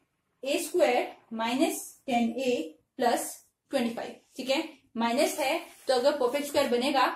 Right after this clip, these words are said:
तो ये वाला बनेगा। ठीक है, बना के देखते हैं, a minus b का square बनाना है,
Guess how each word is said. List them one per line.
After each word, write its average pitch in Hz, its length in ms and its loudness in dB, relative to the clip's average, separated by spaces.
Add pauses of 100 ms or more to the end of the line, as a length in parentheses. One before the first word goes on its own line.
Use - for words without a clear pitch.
(120)
तो 285 80 -6
ये 247 200 0
वाला 240 180 2
बनेगा। - 380 -8 (160)
ठीक 247 120 -6
है, 302 100 -2 (360)
बना 226 220 -2
के 277 60 -2
देखते 254 280 -2
हैं, 330 260 -4 (640)
a 277 240 2
minus 247 300 -2
b 233 160 -4
का 277 100 2
square 233 280 -2
बनाना 226 240 -4
है, 330 140 -2